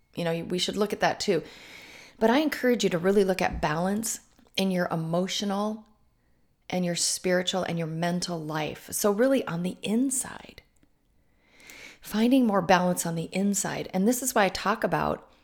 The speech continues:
courage so much, because I'm one hundred percent convinced that most people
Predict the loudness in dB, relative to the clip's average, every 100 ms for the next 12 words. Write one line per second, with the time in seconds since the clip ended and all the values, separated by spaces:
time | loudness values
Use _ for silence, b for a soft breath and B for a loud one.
0 | b -10 2 4 4 2 -4 -4 -4 -8
1 | -10 -12 -14 _ _ _ B B B B
2 | B -4 -4 -2 0 4 4 2 -2 -2
3 | -2 -4 -6 -4 -2 -2 -6 -2 0 2
4 | 0 0 -8 -8 -4 -2 -4 -6 -8 -8
5 | -6 -6 -8 -12 -14 -14 -20 _ B B
6 | B B B B -4 -4 -2 0 0 0
7 | -4 -4 -4 -4 -6 -6